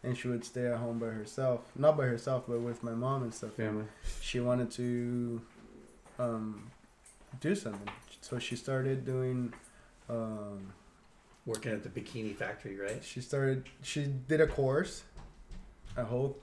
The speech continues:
Speaker 1: sewing course. And then after that, she, uh, through, uh, through contacts and stuff, we got her to work at a bikini factory.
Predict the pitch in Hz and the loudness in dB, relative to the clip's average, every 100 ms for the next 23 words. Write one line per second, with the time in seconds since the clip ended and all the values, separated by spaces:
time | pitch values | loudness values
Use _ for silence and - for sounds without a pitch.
0 | - - 131 131 143 147 151 190 - - | -14 -6 0 0 0 0 0 0 -4 -12
1 | - - - - - - - 117 117 117 | -18 -18 -20 -20 -20 -10 -2 2 4 4
2 | 117 120 117 117 117 127 120 117 117 107 | 4 2 2 0 0 -2 2 4 4 2
3 | - - - - - - 120 120 120 117 | -6 -6 -4 -4 -4 -4 0 2 2 2
4 | 113 - - - - - - 113 117 - | 0 -6 -16 -18 -20 -20 -10 -8 -8 -12
5 | - - 135 131 127 123 - - 139 135 | -14 -2 2 4 6 4 0 -2 0 0
6 | - 131 131 127 120 - 127 117 - 117 | 2 2 2 2 2 0 -2 -2 -2 0
7 | 113 110 - - - - - - - 117 | 0 -2 -10 -18 -20 -18 -20 -16 -4 0
8 | 113 113 117 117 113 - - - 127 120 | 2 2 4 6 6 2 -4 -10 -6 0
9 | 113 110 110 107 104 - 113 107 110 110 | 0 0 -2 -4 -6 -4 -2 -2 -2 -2
10 | 110 107 104 101 107 113 120 123 - 104 | -2 -4 -4 -4 -4 -4 0 -2 -2 -4
11 | - - - | -4 -6 -8